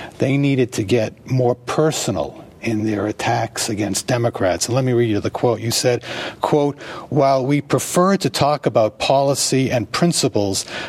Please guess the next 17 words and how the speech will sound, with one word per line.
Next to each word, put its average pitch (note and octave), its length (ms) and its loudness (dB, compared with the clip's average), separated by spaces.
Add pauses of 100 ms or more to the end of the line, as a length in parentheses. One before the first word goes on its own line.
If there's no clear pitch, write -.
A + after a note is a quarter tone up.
the A2+ 100 2
Democrats C#3+ 640 2
prefer - 480 0
in B2 140 2
many C3 240 2
instances B2+ 560 0
to - 140 -2
mischaracterize B2 1200 0
people A2+ 400 0
on A2 80 2
a G#2 60 0
personal C#3 580 0
level, A2 420 2 (360)
on A2+ 100 2
a A2+ 80 0
character D#3 600 0
level. E2 420 -2